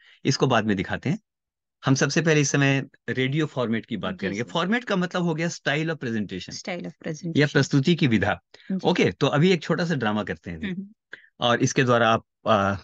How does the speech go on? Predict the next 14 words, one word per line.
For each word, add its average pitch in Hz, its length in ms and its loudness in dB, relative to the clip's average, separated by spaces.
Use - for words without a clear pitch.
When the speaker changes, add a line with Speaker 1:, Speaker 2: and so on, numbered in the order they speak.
Speaker 1:
आप 113 200 0
इस 110 80 -4
समय 107 180 -2
समझेंगे 107 460 -2
कि 113 340 -4
क्या 156 160 0
आपको 139 380 -2
हम 143 120 0
बोलना 101 260 -2
चाहते 90 320 -12
हैं। 95 100 -18
Speaker 2:
जी। 185 100 -2
Speaker 1:
रेडी? 185 240 4
Speaker 2:
जी। 185 180 -8